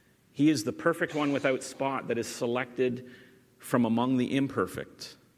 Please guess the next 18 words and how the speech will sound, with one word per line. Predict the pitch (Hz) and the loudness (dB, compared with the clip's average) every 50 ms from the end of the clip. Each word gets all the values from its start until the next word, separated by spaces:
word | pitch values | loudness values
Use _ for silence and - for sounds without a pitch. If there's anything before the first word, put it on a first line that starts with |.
| _ _ _ - - - - - | _ _ _ -20 -20 -14 0 4
There | 131 143 156 | 6 8 8
is | 180 160 180 | 6 4 4
no | 190 180 | 2 2
perfect | - - - 165 156 - 147 - - | 2 4 4 4 4 4 0 0 0
man | 139 135 135 131 123 | 0 2 2 2 2
or | 117 | 2
woman | 113 110 117 110 104 95 90 92 95 - - - | 2 0 0 -2 -2 -4 -6 -8 -10 -10 -6 -6
descended | 117 - - 143 139 135 123 113 104 | -4 -2 0 2 2 2 0 0 -2
from | - 127 110 | -4 -6 -4
fallen | - - 131 127 123 123 120 117 | -2 -2 0 0 0 -2 -2 -2
Adam | 117 117 120 117 110 101 95 | 0 0 0 -2 -2 -2 2
who | 113 160 156 | 4 4 4
could | 156 - 139 - - | 4 2 0 2 2
ever | 151 165 160 175 180 | 0 2 2 2 4
represent | 165 151 156 147 - 151 143 117 131 139 147 139 | 4 4 2 2 2 2 0 2 2 0 0 2
us | 143 127 120 | 0 -2 0
before | - - 127 - - 135 127 127 | -2 -4 -4 0 2 2 2 2
God. | 113 123 123 131 127 120 110 | 2 0 0 0 0 0 -2